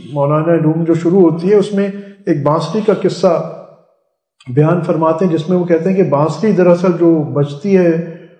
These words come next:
वो इस बात का अलम जाहिर करती है, इस बात का दुख जाहिर करती है कि मैं अपनी असल से दूर हो गई।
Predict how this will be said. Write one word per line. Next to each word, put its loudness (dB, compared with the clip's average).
वो 2
इस -6
बात 0
का 2
अलम 0
जाहिर 0
करती -2
है, 2
इस -2
बात -2
का 2
दुख -2
जाहिर 2
करती -2
है -2
कि 2
मैं 0
अपनी -6
असल -4
से -6
दूर 0
हो -2
गई। -12